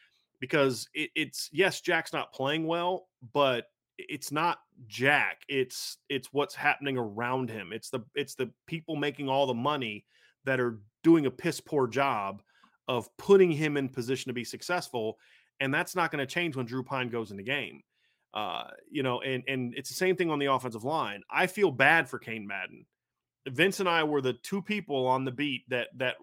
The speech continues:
from the day Notre Dame started looking at him, we were like, "Uh, uh-uh, this ain't, this ain't, he ain't that guy," because we watched the film. When Notre Dame was looking at him, I sent Vince film, three games worth of film of Kane Madden and said, "Hey,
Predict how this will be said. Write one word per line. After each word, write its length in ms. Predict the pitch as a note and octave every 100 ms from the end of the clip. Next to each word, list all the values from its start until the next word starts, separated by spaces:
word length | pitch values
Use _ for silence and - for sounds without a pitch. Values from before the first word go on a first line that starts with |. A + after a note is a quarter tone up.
| -
from 240 | - C3
the 60 | A#2+
day 280 | A2+ C#3+ E3+
Notre 220 | F3+ E3+
Dame 160 | E3 D#3+
started 180 | D3+
looking 180 | D3 D#3+
at 80 | C3+
him, 120 | C3+
we 80 | C3
were 60 | A#2+
like, 180 | A2+ -
"Uh, 40 | C#3+
uh-uh, 840 | D3 D3 D3 C#3+ - D3+ C3 B2
this 160 | C3+ C#3
ain't, 160 | C#3+
this 180 | D#3 C#3+
ain't, 140 | F3 C#3
he 140 | F3
ain't 140 | E3
that 140 | D#3 C3+
guy," 340 | E3+ A#2+ A2
because 420 | A#2+ B2+ C3+ B2
we 100 | B2+
watched 320 | C#3 C3+ B2+ -
the 80 |
film. 300 | B2 F#3 A2 F2+ _ _ _ _ -
When 160 | C3 B2+
Notre 160 | D3+
Dame 120 | D#3
was 140 | C#3 B2+
looking 220 | D3 D3+
at 100 | C#3
him, 320 | C3+ D#3+ F3+
I 120 | B2+ A#2+
sent 260 | - D3+ C3
Vince 420 | A#2+ D3+ - - -
film, 400 | D3+ E3+ G3 D3
three 240 | C3 D3 F3
games 400 | D#3 E3 F3 C3
worth 240 | D#3+ E3
of 80 | B2
film 420 | - D#3+ F3+ G3+
of 280 | - B2+ A2+
Kane 280 | - D#3 C#3+
Madden 220 | C#3+ D#3+
and 80 | C#3+
said, 100 | C3+
"Hey, 160 | D3